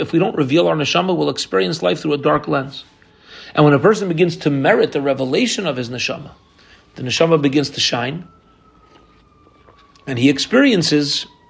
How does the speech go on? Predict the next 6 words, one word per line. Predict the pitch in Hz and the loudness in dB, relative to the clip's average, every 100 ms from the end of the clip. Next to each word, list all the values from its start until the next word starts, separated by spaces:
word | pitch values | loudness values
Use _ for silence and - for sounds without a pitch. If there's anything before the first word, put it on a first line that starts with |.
| _ _ _ - | _ _ _ -6
what | 123 147 156 | 2 2 4
this | 156 - | 2 2
light | 135 135 151 | 2 2 4
is. | - - - - _ _ _ _ - 762 762 - - - - - - - - | 2 2 -6 -10 _ _ _ _ -20 -20 -20 -20 -20 -20 -20 -20 -20 -20 -6
Okay. | 120 - 113 - - - - - - - - - - - - - | -4 -4 -10 -14 -20 -20 -20 -20 -20 -20 -20 -20 -20 -20 -14 0
Now, | 147 131 - | 2 2 -4